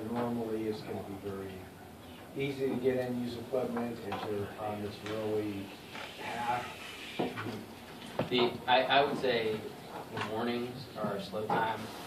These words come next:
Speaker 2: and our nights are, are our busy time. Um, a lot of people get off work, um, come, come into the shop then. So,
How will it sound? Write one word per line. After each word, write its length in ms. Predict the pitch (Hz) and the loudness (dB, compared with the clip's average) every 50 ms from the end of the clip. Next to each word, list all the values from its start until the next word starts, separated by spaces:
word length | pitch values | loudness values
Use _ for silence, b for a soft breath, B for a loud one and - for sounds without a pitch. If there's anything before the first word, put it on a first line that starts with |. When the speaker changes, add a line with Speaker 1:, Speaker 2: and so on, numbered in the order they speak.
| - - - | -8 -6 -6
Speaker 2:
and 100 | 214 208 | -4 -4
our 120 | 208 208 | -4 -4
nights 280 | 208 - - - - 202 | -4 -2 -2 -2 -2 -2
are, 280 | 202 196 - 101 - - - - | -2 -2 0 -2 -4 -4 -4 -4
are 80 | - | -2
our 140 | 101 98 98 | -2 -2 -2
busy 300 | 98 101 98 - - 98 - 104 | -2 -2 -4 -4 -4 -8 -6 -4
time. 160 | 101 101 - - - - - - - - - - - - - - - - | -4 -4 -6 -8 -12 -12 -12 -12 -10 -8 -8 -8 -8 -8 -10 -8 -6 -4
Um, 180 | - - - - - - - - - - - - | -2 -2 -4 -4 -6 -10 -10 -10 -8 -8 -4 2
a 40 | - | 4
lot 120 | - - | 4 4
of 80 | - - | 4 0
people 220 | 110 101 - 101 - | -6 -6 -4 -4 0
get 140 | 101 - - | 4 6 8
off 200 | - - - - 98 | 8 6 4 -2 -4
work, 180 | 101 101 98 - - - - - - - - | -4 -4 -4 -6 -10 -10 -12 -12 -10 -8 -8
um, 240 | - - - - - - - - - - - | -6 -6 -6 -6 -6 -8 -8 -10 -12 -12 -10
come, 120 | - - - - - - - - - | -10 -10 -10 -10 -12 -14 -14 -12 -12
come 120 | - - | -10 -10
into 280 | - - 190 185 185 - | -10 -10 -10 -10 -10 -10
the 60 | - | -8
shop 220 | - - 101 - - - - | -4 -4 -4 -4 -4 -6 -8
then. 160 | 104 98 - - - - - - - - - - - - - | -6 -6 -6 -8 -10 -10 -12 -12 -14 -14 -16 -16 -16 -10 -2
So, 220 | - - 107 - | 0 2 2 2